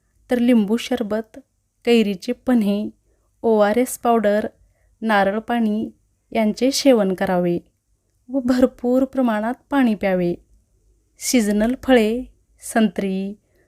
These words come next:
टरबूज, स्ट्रॉबेरी, आंबे खावे व पॅकिंग केलेले शीतपेये पिणे टाळावे,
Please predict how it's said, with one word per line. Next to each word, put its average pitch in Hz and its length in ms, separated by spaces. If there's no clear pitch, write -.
टरबूज, 202 520
स्ट्रॉबेरी, 208 800
आंबे 233 360
खावे 180 360
व 262 120
पॅकिंग 226 520
केलेले 254 380
शीतपेये 240 640
पिणे 247 320
टाळावे, 247 540